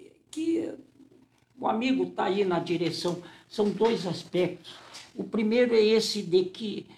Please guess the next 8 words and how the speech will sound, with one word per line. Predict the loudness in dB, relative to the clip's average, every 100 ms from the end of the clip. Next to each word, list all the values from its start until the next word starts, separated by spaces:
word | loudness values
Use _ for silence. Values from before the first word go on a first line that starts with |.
| -20 _
eu, | 0 2 2
quando | 0 0 2 0
fui | -2 -2 -4
presidente | -2 -4 -4 -2 0 0 -6
da | -10 -6
O |
A | -4
B | -2 2 2 2